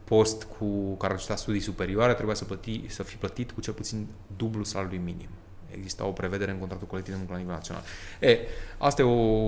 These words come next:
un mecanism direct, deci legea din două mii unsprezece a scos, uh,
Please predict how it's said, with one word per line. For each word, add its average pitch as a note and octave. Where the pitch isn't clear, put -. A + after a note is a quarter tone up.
un A2+
mecanism A#2+
direct, A2
deci G#2+
legea A2
din G#2+
două G#2+
mii G#2
unsprezece G2+
a F#2+
scos, -
uh, F#2